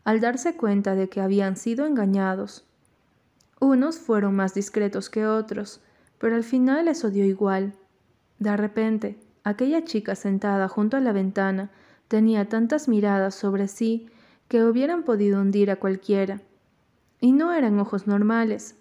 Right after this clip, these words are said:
porque estoy seguro de que la observaban pensando que ya había incumplido sus expectativas, aunque ni siquiera había pasado un día desde su llegada. Sin embargo, ella no pareció notar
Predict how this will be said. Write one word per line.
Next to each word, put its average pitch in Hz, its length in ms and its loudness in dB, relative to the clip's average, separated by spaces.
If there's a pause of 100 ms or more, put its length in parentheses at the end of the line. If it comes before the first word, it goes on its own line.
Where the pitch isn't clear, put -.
(120)
porque 208 240 -2
estoy 214 220 -4
seguro 226 560 0
de 208 180 -2
que 202 340 -2
la 214 140 0
observaban 247 680 -2
pensando 202 600 0
que 196 180 -2
ya 208 180 0
había 196 200 0
incumplido 208 640 0
sus 208 220 -4
expectativas, 202 1000 -4 (680)
aunque 240 260 2
ni 247 120 2
siquiera 285 520 -4
había 214 300 -2
pasado 196 420 -2
un 214 140 0
día 214 300 0
desde 196 240 -2
su 202 140 -4
llegada. 190 560 -2 (1400)
Sin 302 280 -2
embargo, 202 580 2 (460)
ella 247 320 2
no 262 180 2
pareció 196 420 -2
notar 196 480 -2